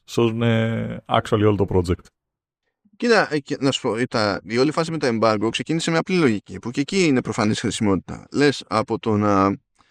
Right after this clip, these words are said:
Speaker 2: ε, γράφει πότε ο ένας, πότε ο άλλος, πότε ο παράλληλος,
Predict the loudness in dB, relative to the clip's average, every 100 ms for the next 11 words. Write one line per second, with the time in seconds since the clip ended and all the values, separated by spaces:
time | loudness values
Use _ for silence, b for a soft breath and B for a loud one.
0 | _ _ _ _ _ _ _ -12 -10 -12
1 | -12 -8 0 4 4 2 0 -2 -2 0
2 | 0 2 4 4 2 0 -2 -2 2 2
3 | 0 -2 -4 -2 0 2 4 2 0 -6